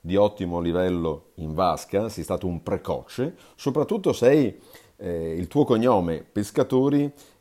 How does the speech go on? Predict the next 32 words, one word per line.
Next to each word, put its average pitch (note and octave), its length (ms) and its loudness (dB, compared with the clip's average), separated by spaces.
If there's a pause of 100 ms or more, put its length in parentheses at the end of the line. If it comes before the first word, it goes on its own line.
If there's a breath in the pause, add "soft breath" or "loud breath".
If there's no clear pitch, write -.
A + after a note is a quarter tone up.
e B2+ 80 0
beh, B2 380 4
è F#2+ 140 0
un G#2+ 180 0
po' A#2 300 8
il, D#2+ 640 2
diciamo F2 400 -4
così, F2 480 -4
la E2+ 140 -6
storia B2 280 4
del G#2+ 120 2
nuoto A#2 280 2
intesa A2+ 440 0
come A#2 540 -2
le A2 220 4
famiglie A2+ 580 2
che F#2 100 -2
hanno F2 240 -4
fatto D#2 600 -6 (400 soft breath)
la D#2+ 140 -8
storia F2 280 -4
del F2 80 0
nuoto, A#2+ 400 2
perché G2+ 640 -2 (260 soft breath)
se F#2 160 -6
ricordo F#2+ 420 0
bene, G#2+ 600 0 (140)
anzi E2 360 -6
certamente F#2+ 600 -2
tua F#2+ 160 -4
sorella F#2+ 460 2
Rossella F2 600 0